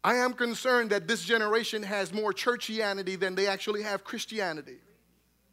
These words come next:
I'm gonna move on. David first sought the <laughs> Lord. Thank you for that one amen.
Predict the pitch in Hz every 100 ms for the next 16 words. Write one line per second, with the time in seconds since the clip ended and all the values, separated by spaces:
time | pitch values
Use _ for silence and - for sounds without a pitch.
0 | _ _ _ _ _ _ _ _ _ _
1 | _ _ _ _ _ _ _ _ _ _
2 | _ _ _ - 123 123 139 147 147 139
3 | 123 107 123 110 - - - - _ _
4 | _ _ _ _ _ _ _ _ _ _
5 | _ 135 190 233 208 226 202 - - -
6 | 247 202 - - 214 190 175 - _ _
7 | _ _ _ _ _ _ 147 165 180 170
8 | - - 156 - - - - - - -
9 | - - - 403 - - 226 226 175 208
10 | 190 190 180 165 180 180 165 170 156 156
11 | 123